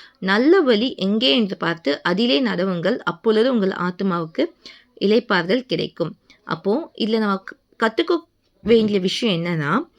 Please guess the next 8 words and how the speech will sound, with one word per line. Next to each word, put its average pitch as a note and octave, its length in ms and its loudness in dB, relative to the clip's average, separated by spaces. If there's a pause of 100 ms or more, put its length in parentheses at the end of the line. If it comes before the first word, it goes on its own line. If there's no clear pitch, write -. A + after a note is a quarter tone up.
(300)
நம்ம F3 520 -2
நல்ல B3+ 460 4
வழி A#3+ 480 2
என்னன்னு C4 540 0
பார்த்து F#3 540 -4
விசாரித்து F#3+ 600 -2
அதுல E3 300 -2
நடக்குமோனா, D#3 760 -4